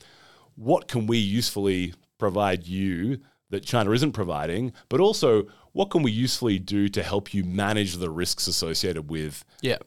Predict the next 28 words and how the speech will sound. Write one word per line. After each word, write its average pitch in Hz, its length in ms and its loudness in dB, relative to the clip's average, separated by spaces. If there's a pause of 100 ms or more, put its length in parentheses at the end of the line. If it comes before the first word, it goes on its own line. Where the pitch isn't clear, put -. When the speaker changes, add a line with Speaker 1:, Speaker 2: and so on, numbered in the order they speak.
(200)
Speaker 1:
deep 98 320 -2
dependence 92 420 -4
on 87 100 -8
China 82 300 -8
in 76 60 -8
a 76 60 -8
range 78 200 -8
of - 60 -16
different 78 280 -10
arenas, 73 320 -8
as 104 140 -2
opposed 90 400 -4
to 80 220 -4 (400)
calling 104 340 2
for 92 120 -4
that 90 240 -2
dependence 85 440 -8
to - 80 -4
stop?" 82 340 -2
And 92 120 -2
so 104 240 4 (460)
in 165 140 6
relation 131 340 4
to 117 100 -4
the 98 120 2
particular 143 540 -2
example 92 540 -2
of 85 380 -2